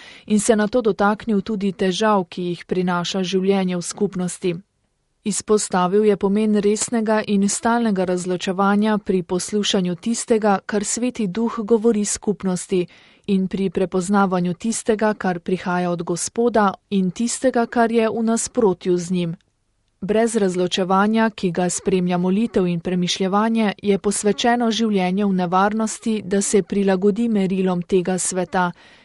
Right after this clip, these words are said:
individualizmu, potrošništvu, materializmu, je povedal papež in dodal, da gre za merila, ki zmanjšujejo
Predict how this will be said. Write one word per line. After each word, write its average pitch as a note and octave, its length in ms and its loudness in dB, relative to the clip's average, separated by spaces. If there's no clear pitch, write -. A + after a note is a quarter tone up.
individualizmu, G3 1160 0
potrošništvu, A3 1040 0
materializmu, G#3 920 2
je F#3+ 220 0
povedal F3+ 460 2
papež G3+ 580 0
in F#3+ 200 -2
dodal, G3+ 480 0
da G3 160 -2
gre F3+ 280 0
za F#3+ 160 -2
merila, G#3+ 520 0
ki G#3+ 220 -2
zmanjšujejo G3+ 800 0